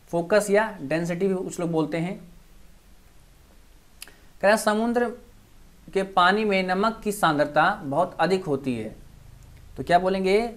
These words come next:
The concentration of salt in sea water is very high। The concentration of salt in sea water is very high। आगे देखते हैं अगला example। कह रहा है, शतरंज के खेल के लिए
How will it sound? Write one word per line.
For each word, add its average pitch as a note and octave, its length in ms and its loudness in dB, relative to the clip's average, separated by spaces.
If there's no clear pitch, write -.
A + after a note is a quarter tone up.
The D#3 120 0
concentration G#3 760 0
of E3+ 120 2
salt F#3 300 8
in F3+ 120 -6
sea G#3+ 360 -2
water C#3+ 240 4
is F3+ 200 -4
very D#3 320 4
high। A2 200 -2
The C3 80 -2
concentration F3+ 680 -2
of D3 120 0
salt D#3+ 520 4
in E3+ 60 -4
sea F#3 340 -2
water C3+ 280 0
is F3+ 200 2
very D3+ 320 4
high। A#2 200 2
आगे F#3 160 4
देखते G#3 240 0
हैं G#3 40 0
अगला G3+ 120 2
example। G3 380 2
कह - 420 0
रहा - 0 -
है, G3 60 6
शतरंज A3 520 2
के G#3+ 140 -2
खेल G3+ 420 2
के D#3+ 200 0
लिए E3+ 340 2